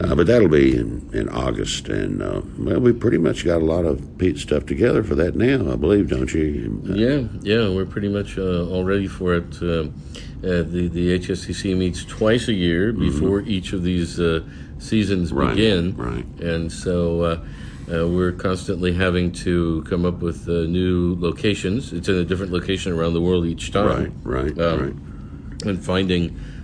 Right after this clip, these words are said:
Speaker 2: local hosts.
Speaker 1: Oh, yeah. Oh,
Speaker 2: Um,
Speaker 1: yeah.
Speaker 2: uh, be-, because when it's gonna be in Bulgaria,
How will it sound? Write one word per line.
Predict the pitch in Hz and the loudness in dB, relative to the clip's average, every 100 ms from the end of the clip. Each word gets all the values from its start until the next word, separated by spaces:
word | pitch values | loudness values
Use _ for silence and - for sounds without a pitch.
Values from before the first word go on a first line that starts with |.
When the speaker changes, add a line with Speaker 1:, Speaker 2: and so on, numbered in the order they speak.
| - | -4
Speaker 2:
local | 95 98 104 87 | 0 0 0 -2
hosts. | 135 131 - - - - - - | 0 0 -2 -10 -10 -12 -8 -2
Speaker 1:
Oh, | 127 | 0
yeah. | 110 120 117 | 0 0 0
Oh, | 92 87 85 | 0 2 2
Speaker 2:
Um, | 80 110 101 87 | 2 0 -2 -4
Speaker 1:
yeah. | |
Speaker 2:
uh, | 85 82 80 82 | -4 -2 -2 -4
be-, | 85 87 | -4 -2
because | 90 85 85 92 82 | -2 -4 -4 -2 -2
when | 90 85 | -2 -2
it's | 82 - | -2 -4
gonna | 95 | -4
be | 87 90 | 0 0
in | 85 | 0
Bulgaria, | 85 101 110 101 87 | 0 2 2 4 2